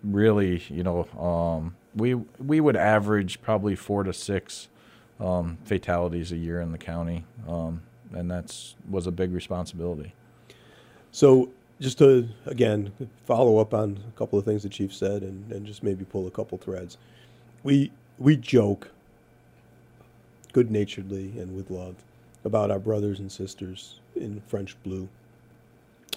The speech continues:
Speaker 2: and about the Massachusetts State Police. And don't get me wrong, I love the Massachusetts State Police. I've got great friends on the Massachusetts State Police.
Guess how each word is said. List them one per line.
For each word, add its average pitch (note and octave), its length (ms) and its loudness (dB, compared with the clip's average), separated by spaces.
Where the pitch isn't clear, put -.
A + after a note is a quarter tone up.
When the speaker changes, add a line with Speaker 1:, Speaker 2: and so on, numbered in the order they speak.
Speaker 2:
and A2 100 2
about F#2 340 -6
the G2 60 -10
Massachusetts F#2 640 -12
State F2+ 200 -12
Police. - 300 -16
And F#2 220 -12
don't F#2+ 160 -6
get G2+ 100 -2
me G#2 60 2
wrong, G2+ 260 -4
I G2 40 -10
love G2 220 -4
the E2+ 60 -12
Massachusetts F#2 540 -16
State F#2+ 220 -16
Police. F#2+ 200 -16
I've F#2 80 -18
got F2+ 160 -16
great F#2+ 240 -12
friends F#2+ 220 -10
on E2+ 60 -12
the E2+ 40 -14
Massachusetts F#2 480 -18
State - 240 -16
Police. A#2 320 -16